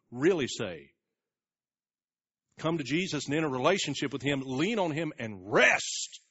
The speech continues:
But you know, there are a lot of Christians in this room. You are saved, but ever since that moment of biblical faith, you have struggled to have anything resembling biblical faith. You have read about what God does. You have read about how he feeds the five thousand, but you don't believe he can feed you.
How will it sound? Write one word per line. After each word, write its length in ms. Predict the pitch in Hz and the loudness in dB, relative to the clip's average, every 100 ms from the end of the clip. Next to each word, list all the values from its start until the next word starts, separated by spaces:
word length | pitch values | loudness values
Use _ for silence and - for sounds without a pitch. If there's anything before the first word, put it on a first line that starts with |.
| _ _ _ _ _ | _ _ _ _ _
But 140 | 143 | -2
you 80 | 208 | 2
know, 180 | 214 185 | 6 6
there 120 | 196 | 6
are 80 | 190 | 6
a 40 | |
lot 160 | 180 202 | 6 6
of 80 | 165 | 4
Christians 440 | 254 254 185 139 | -4 -2 -2 0
in 80 | 135 | 0
this 200 | 135 - | 0 0
room. 220 | 139 143 - - - | -2 -2 -4 -16 -6
You 300 | 165 220 202 | 0 4 6
are 240 | 262 254 | 6 4
saved, 560 | - 151 139 139 139 - - _ | 4 4 4 4 0 -4 -20 _
but 180 | 156 156 | 4 6
ever 140 | 190 | 6
since 300 | 180 185 170 196 | 4 0 2 4
that 160 | 190 | 4
moment 460 | 165 180 220 170 135 | 4 4 4 2 0
of 160 | 127 | 0
biblical 400 | 139 160 156 156 | 2 2 2 0
faith, 360 | 143 196 180 139 | 2 4 4 0
you 120 | 175 | 0
have 160 | 156 139 | -2 -2
struggled 320 | - 156 156 | -2 -2 -2
to 80 | 147 | -2
have 140 | 143 | 0
anything 380 | 156 156 156 147 | 0 -2 -2 -2
resembling 680 | 135 113 175 233 156 123 113 | -2 2 2 2 0 0 -2
biblical 420 | 110 113 117 107 | -4 -4 -4 -6
faith. 340 | 113 107 120 - - - | -4 -4 -6 -12 -20 -10
You 160 | 165 175 | 0 4
have 140 | 160 | 4
read 260 | 135 160 240 | 6 6 6
about 300 | 175 160 143 | 6 4 4
what 200 | 135 123 | 0 0
God 320 | 120 113 104 | 2 2 0
does. 340 | 107 104 120 123 | -2 -2 -2 -2
You 80 | 151 | 0
have 180 | 143 | 0
read 180 | 127 196 | 4 2
about 220 | 185 170 | 4 2
how 180 | 147 147 | 2 0
he 60 | 139 | 0
feeds 300 | - 135 113 | -2 -2 -2
the 100 | 120 | -4
five 300 | 139 131 120 | 0 0 2
thousand, 280 | 131 143 139 | 0 0 0
but 100 | 127 | 0
you 60 | |
don't 140 | 202 170 | 0 0
believe 220 | 156 147 | 0 0
he 80 | 147 | -2
can 100 | 135 | -2
feed 300 | 160 151 123 | -2 -2 -2
you. 320 | 165 214 | -2 -2